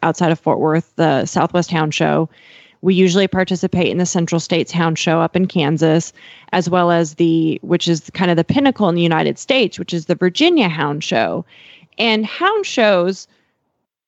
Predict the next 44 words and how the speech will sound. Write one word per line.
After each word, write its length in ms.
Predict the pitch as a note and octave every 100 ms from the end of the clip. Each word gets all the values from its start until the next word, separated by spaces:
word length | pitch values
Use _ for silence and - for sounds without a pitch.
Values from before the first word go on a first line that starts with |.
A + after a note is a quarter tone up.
| _
are 140 | - C4+
really 340 | C#4+ F4+ A4
kind 280 | - D4 C#4+
of 140 | C#4
a, 280 | A#3 G#3+ G#3 - _
they're 200 | F#3+ A3+
more 380 | A3+ A3 A#3+ B3
of 160 | A3+ F#3+
a, 420 | F#3 D3 G#2+ C2 -
you 140 | - F#3
know, 60 | -
people 340 | - C4+ B3 - - - -
more 340 | G#3+ A3 G#3
intimately 600 | - G#3 G#3 G3+ C3 F3
involved 400 | F3 F3 G3+ G#3
in 120 | F#3+ F3+
fox 280 | F3+ E3
hunting 340 | F#3 E3 F3+ F3
tend 160 | F3
to 60 | F3
participate 560 | F3 E3+ F3 - F3+ -
in 80 |
hound 260 | E3 E3+ E3+
shows. 360 | - E3 D#3 - - - - - - -
But 200 | A3+ -
for 120 | B3
those 440 | A#3+ C#4 F4 D#4+
folks 460 | - B3 G#3+ - -
who 360 | A3 G#3 F#3+ -
maybe 340 | G3+ G3 F#3+ -
aren't 240 | G3 G#3
as 180 | F#3 -
familiar 360 | F#3 F3+ E3
with 120 | E3 E3
the 80 |
hound 280 | E3+ E3 E3+
shows, 280 | - F3+ F3
talk 320 | - D4+ F#4+
a 60 | G4
little 220 | C4+ B3
bit 200 | G#3+ -
just 240 | G3+ -
about 280 | G3+ F#3+ D#3+
how 600 | F3+ G3 F#3 F#3+ F#3 F#3